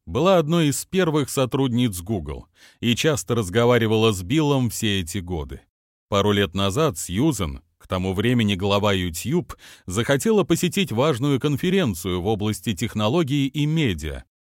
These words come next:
Несмотря на то, что YouTube является крупнейшим видеохостингом для пользователей по всему миру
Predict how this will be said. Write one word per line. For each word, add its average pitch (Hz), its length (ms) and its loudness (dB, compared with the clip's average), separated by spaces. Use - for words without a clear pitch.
Несмотря 117 560 2
на 107 140 2
то, 104 160 0
что 98 220 -4
YouTube 92 560 -4
является 87 720 0
крупнейшим 104 800 -2
видеохостингом 101 1120 -2
для 92 180 0
пользователей 95 760 -2
по 95 160 -4
всему 87 340 -4
миру 85 420 -2